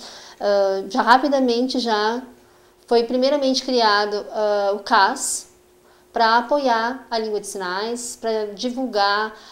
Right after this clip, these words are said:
pra formações, eh, formação de instrutores, de professores,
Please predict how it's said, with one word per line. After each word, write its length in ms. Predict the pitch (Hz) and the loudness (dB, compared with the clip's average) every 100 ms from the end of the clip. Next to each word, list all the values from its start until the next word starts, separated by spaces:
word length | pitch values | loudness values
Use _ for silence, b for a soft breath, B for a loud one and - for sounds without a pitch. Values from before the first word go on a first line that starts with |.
| - | -10
pra 680 | 214 214 208 214 208 202 202 | -4 -2 -2 -4 -4 -4 -4
formações, 720 | 233 240 254 254 233 233 - - | -4 -4 -4 -2 -2 -2 -6 -10
eh, 80 | 220 | -8
formação 460 | 233 254 254 247 | -4 -2 -2 -4
de 80 | 226 | -6
instrutores, 800 | 226 247 247 214 208 214 226 - | -8 -10 -2 2 2 0 -4 -10
de 80 | 202 | -12
professores, 1080 | 202 196 220 - 202 196 214 240 240 - | -12 -10 -10 -6 -4 -2 -4 -4 -6 -8